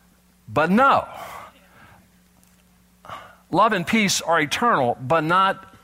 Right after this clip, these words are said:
in terms that you're talking about. Because if, if you look at the fifty years before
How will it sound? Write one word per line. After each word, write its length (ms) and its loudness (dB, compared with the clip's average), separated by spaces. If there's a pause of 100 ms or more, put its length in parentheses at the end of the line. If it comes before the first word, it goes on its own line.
(540)
in 160 -4
terms 380 -2
that 180 -6
you're 80 -2
talking 340 -2
about. 320 -6 (1400)
Because 560 -2 (380)
if, 200 -2
if 220 -4
you 80 0
look 240 2
at 100 -4
the 80 -6
fifty 360 -2
years 340 0
before 800 0